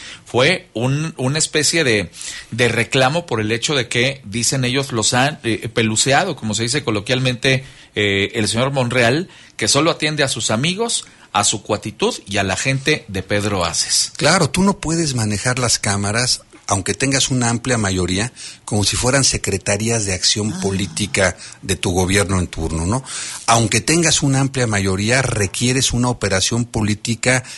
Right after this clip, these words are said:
Speaker 2: en la que se respete a la oposición, tienes que ceder en ocasiones,
Speaker 1: Sin duda.
Speaker 2: y sobre todo que se respete a la gente.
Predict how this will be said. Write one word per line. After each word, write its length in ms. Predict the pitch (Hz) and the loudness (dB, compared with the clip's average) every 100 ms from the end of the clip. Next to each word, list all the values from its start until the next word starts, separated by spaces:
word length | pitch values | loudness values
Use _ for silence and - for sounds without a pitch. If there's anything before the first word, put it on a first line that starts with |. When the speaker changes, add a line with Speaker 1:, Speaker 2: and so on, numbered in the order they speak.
| - - | -12 -4
Speaker 2:
en 140 | 98 | 0
la 120 | 98 | 0
que 120 | - 98 | 0 0
se 180 | - | 2
respete 520 | 92 95 - 120 113 127 | 0 0 0 -2 -2 0
a 20 | |
la 100 | 107 | 0
oposición, 680 | 92 90 - 90 92 92 117 - - - | 0 -2 -2 0 0 -2 -4 -12 -18 -6
tienes 320 | 127 139 127 | 0 2 2
que 160 | - 131 | 2 2
ceder 420 | - 117 104 113 | 2 2 0 0
en 120 | 113 | 0
ocasiones, 640 | 90 - 90 - 85 101 - | -4 -6 -6 -4 -4 -2 -4
Speaker 1:
Sin 80 | - | -6
duda. 100 | - - - | -10 -8 0
Speaker 2:
y 80 | 131 | 4
sobre 280 | - 220 | 4 4
todo 220 | - 175 - | 2 0 0
que 80 | |
se 100 | - | -2
respete 460 | 117 104 - 143 151 | -2 -4 -4 -4 -2
a 60 | 135 | 0
la 120 | 135 | 0
gente. 500 | - 147 139 - | 0 -2 -2 -4